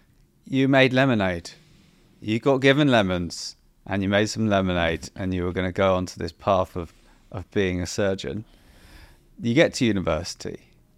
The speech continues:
You're going through the, the, the years of university, and then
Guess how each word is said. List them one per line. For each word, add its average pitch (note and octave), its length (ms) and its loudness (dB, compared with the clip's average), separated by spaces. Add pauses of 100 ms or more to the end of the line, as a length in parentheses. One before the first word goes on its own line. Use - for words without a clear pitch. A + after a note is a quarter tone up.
(220)
You're F#2+ 200 -8
going B2+ 300 2
through A2 460 0
the, F#2+ 420 0 (100)
the, E2 300 -10
the G2+ 120 -4
years F#2+ 380 0
of F2 120 -6
university, F2+ 840 -4 (760)
and G#2 220 -2
then C#3+ 500 0